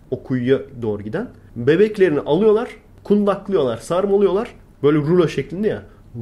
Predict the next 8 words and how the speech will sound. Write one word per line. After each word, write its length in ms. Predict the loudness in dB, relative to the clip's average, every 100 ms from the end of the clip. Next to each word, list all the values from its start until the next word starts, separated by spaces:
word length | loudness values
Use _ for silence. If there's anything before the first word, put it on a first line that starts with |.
| 2
Rulo 260 | 4 4 4
halinde 300 | 2 2 4
o 140 | 4
rampadan 340 | 2 -2 -2
aşağı 360 | -2 -2 0 0
yolluyorlar 420 | 0 -4 -10 -12 -12
ateşin 340 | -10 -10 -10
içine. 300 | -12 -12